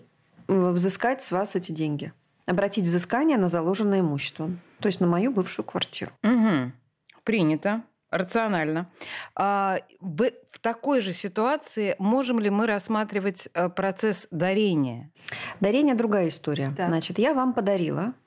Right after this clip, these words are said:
Speaker 1: предположим, а поскольку это безвозмездно, то есть даром, то есть даря,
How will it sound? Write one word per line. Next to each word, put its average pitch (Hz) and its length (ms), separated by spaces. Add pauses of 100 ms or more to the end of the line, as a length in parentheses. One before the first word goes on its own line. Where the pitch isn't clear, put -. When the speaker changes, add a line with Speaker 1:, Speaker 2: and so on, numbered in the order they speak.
(260)
Speaker 1:
предположим, 208 680
а - 60
поскольку 233 380
это 208 160
безвозмездно, 185 1400 (120)
то 180 140
есть 160 220
даром, 220 500 (440)
то 214 140
есть 185 240 (180)
даря, 220 460